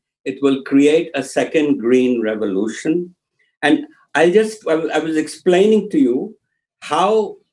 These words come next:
the fact that, how, for example, the first reform,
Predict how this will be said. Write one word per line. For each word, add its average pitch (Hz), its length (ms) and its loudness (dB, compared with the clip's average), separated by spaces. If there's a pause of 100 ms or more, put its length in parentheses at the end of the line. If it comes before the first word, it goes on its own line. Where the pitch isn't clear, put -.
(360)
the 147 140 2
fact 151 460 -8 (320)
that, 139 380 -4 (600)
how, 202 300 0
for 185 220 0
example, 139 880 -2
the 120 100 -6
first 156 460 0
reform, 120 640 -2